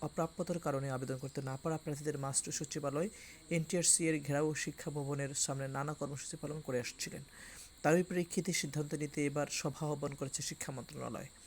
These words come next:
এদিকে সর্বশেষ গত একুশ মে নিয়োগের দাবিতে সচিবালয়ের সামনে আহ্বান কর্মসূচি পালন করেছেন সতেরোতম নিবন্ধন পরীক্ষা উত্তীর্ণ আবেদন বঞ্চিতরা।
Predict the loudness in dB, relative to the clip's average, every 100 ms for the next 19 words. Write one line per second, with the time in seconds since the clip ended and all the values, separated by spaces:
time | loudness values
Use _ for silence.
0 | -14 -14 -12 -12 -12 0 2 6 6 6
1 | 4 2 0 2 2 2 0 0 2 0
2 | 2 2 2 0 2 2 2 -2 -2 0
3 | 2 2 2 0 0 0 -2 -2 -2 0
4 | 0 -2 -4 -4 -4 -2 -2 -2 -2 -2
5 | -2 -2 -4 -6 -8 -16 -16 -18 -20 -6
6 | 0 2 4 4 2 0 -2 -2 0 -2
7 | 0 0 -2 -2 2 2 2 0 -4 -4
8 | -6 -6 -6